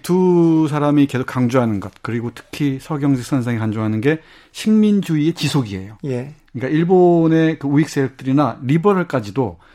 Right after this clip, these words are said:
Speaker 1: 여전히 이 한국 한반도를 식민지의 아류 정도 생각한다는 거죠.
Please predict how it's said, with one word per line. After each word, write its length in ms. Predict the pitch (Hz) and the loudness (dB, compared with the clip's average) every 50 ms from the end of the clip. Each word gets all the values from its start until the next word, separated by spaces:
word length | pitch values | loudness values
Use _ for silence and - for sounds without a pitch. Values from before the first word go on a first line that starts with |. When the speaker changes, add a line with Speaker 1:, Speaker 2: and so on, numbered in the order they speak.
| _ _ _ _ _ | _ _ _ _ _
Speaker 1:
여전히 720 | - 110 113 104 139 156 185 208 214 226 233 247 233 - _ _ _ _ _ _ _ _ _ _ _ _ - | -6 -4 0 2 2 4 4 6 6 6 6 4 2 -2 _ _ _ _ _ _ _ _ _ _ _ _ -6
이 120 | - 135 131 | -4 -2 -2
한국 420 | - - 143 135 123 127 107 - - | 0 2 2 2 2 2 -4 -8 -10
한반도를 680 | - - 170 156 156 147 131 110 113 113 120 107 90 - | -10 -8 -6 -2 -2 -2 -2 -2 -4 -4 -6 -6 -8 -10
식민지의 880 | - - - 185 185 175 175 165 156 143 127 123 127 123 123 120 113 117 - | -14 -10 -4 -2 0 2 2 2 2 2 0 0 -2 -2 -2 -2 -2 -2 -2
아류 300 | 123 110 120 120 113 95 | 0 0 0 0 0 0
정도 240 | 117 107 101 98 | -2 -2 -2 -4
생각한다는 520 | 95 117 131 113 - - 123 113 117 104 98 | -6 -8 -10 -8 -6 -6 -6 -4 -4 -6 -8
거죠. 180 | - - - | -10 -12 -16